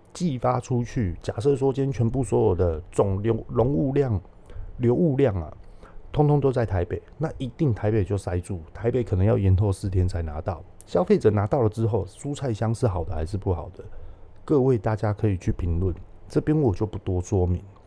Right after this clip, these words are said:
那我们就来去思考，回归于另外一个问题。现在蔬菜宅配箱量体这么大，我们一直不断的供应蔬菜宅配箱，一直不断的供应，结果后来现在的菜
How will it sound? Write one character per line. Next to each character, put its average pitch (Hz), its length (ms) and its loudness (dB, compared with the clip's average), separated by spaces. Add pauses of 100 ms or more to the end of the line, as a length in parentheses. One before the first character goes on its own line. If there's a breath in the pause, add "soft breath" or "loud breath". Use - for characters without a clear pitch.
(440 loud breath)
那 220 100 4
我 220 60 8
们 123 140 4
就 156 120 4
来 120 140 2
去 135 140 -2
思 117 200 -4
考， 98 220 -2
回 104 300 -2
归 135 260 -2
于 95 320 -6
另 135 220 0
外 113 120 0
一 104 60 -4
个 95 100 -2
问 92 260 0
题。 80 160 -8 (1600 loud breath)
现 202 160 4
在 196 100 8
蔬 156 220 0
菜 139 180 0 (120)
宅 98 160 -2
配 113 160 4
箱 107 240 2 (160)
量 151 240 2
体 85 160 0
这 90 100 2
么 87 180 6
大， 90 220 -2 (840)
我 127 120 4
们 127 160 4
一 196 80 2
直 143 120 -4
不 110 120 -4
断 123 180 -2
的 104 80 0
供 104 240 0
应 101 140 2
蔬 101 200 -4
菜 98 140 0
宅 80 160 -4
配 95 180 0
箱， 90 240 -4
一 180 80 -4
直 151 80 -4
不 110 120 -4
断 120 140 -2
的 110 60 0
供 101 240 2
应， 90 160 2 (120)
结 147 160 2
果 113 200 4
后 135 240 4
来 90 140 4
现 123 180 2
在 110 140 2
的 95 100 0
菜 98 320 -4